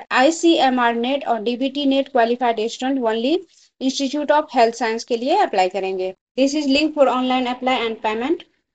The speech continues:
यहाँ फ़ाइव हंड्रेड फीस है। The application form along with the all mark sheet, grade card, certificate, आईडी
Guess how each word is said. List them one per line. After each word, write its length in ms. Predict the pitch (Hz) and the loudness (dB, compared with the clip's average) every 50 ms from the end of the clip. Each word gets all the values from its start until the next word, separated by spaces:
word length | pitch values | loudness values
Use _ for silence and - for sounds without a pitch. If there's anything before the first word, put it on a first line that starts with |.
| _ _ _ _ _ - | _ _ _ _ _ -4
यहाँ 280 | 233 262 269 294 302 - - | 0 0 0 0 -2 -4 -2
फ़ाइव 400 | 277 254 262 - _ 262 269 311 | 0 0 0 0 _ -4 -2 0
हंड्रेड 320 | 277 262 262 269 277 277 | 0 4 4 4 4 4
फीस 280 | - 269 262 254 - - | 0 -4 -4 -4 -4 -8
है। 80 | 285 294 - - 403 - - _ 254 269 | -8 -8 -6 -8 -10 -10 -10 _ 0 0
The 100 | 262 - - 269 | 0 2 2 -2
application 480 | 254 285 320 294 311 320 - 320 311 302 302 | -2 -2 -2 -2 -2 -2 -2 -2 -2 2 2
form 260 | 285 285 302 285 285 | 2 2 2 0 -2
along 220 | 285 277 277 277 269 | 0 0 0 2 0
with 160 | 277 269 269 | 0 0 2
the 100 | 269 - - - 254 | 0 0 2 2 4
all 260 | 254 269 294 320 330 320 285 269 | 4 4 4 2 0 -2 -2 0
mark 320 | 254 247 254 262 - - | 0 0 -2 -2 -6 -6
sheet, 320 | 277 294 294 - - - _ _ _ _ - | -6 -6 -8 -10 -14 -20 _ _ _ _ -8
grade 420 | 240 262 247 262 269 269 269 - _ - | -6 0 4 4 4 4 2 -6 _ 0
card, 220 | 254 254 277 320 - - - - _ _ - | 2 2 2 0 -2 -6 -12 -20 _ _ 0
certificate, 600 | - 254 247 240 277 277 285 269 269 285 302 302 - - | 2 4 4 6 4 2 2 -2 -2 -2 -2 -2 -4 -2
आईडी 320 | 196 226 233 226 240 269 | 0 0 0 2 0 -2